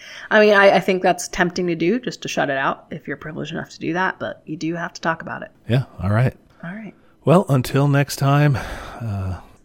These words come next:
Speaker 2: catch us Thursday, uh, on the next episode of Teach Me Communism,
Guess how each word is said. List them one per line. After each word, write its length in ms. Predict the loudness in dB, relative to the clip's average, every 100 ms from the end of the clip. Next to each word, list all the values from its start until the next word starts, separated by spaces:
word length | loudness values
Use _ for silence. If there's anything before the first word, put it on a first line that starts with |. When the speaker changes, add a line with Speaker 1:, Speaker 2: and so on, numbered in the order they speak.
| _ _ _
Speaker 2:
catch 240 | 2 4 4
us 140 | 4
Thursday, 640 | 6 4 4 4 4 2 -4 -6
uh, 240 | -2 -2
on 120 | 0
the 80 | 0
next 280 | 0 -2 -4
episode 420 | -6 -4 -2 -2
of 80 | -4
Teach 260 | -6 -6 -2
Me 100 | -2
Communism, 680 | -2 0 0 0 0 -2